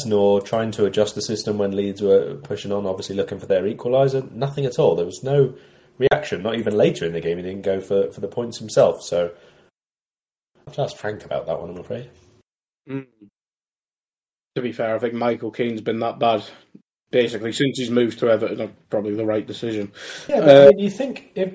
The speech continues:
Speaker 1: if, what Keane's strengths were before they bought him and paid so, so much money on him, another one of those transfers which everybody somehow forgets about, that Everton spend a shit ton of money.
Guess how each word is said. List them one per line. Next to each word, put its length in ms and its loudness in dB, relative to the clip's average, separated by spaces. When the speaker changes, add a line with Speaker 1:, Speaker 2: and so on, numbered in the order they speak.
Speaker 1:
if, 480 -14
what 280 0
Keane's 520 -6
strengths 440 -6
were 160 0
before 320 -2
they 80 2
bought 300 0
him 100 -8
and 100 -14
paid 280 0
so, 360 -4
so 320 -16
much 240 -18
money 180 -12
on 140 -10
him, 80 -14
another 280 -10
one 120 -8
of 80 -10
those 300 -10
transfers 600 -10
which 200 -12
everybody 400 -8
somehow 360 -2
forgets 360 0
about, 240 2
that 160 -4
Everton 480 -6
spend 420 -6
a 140 -4
shit 300 -10
ton 180 -10
of 100 -12
money. 320 -6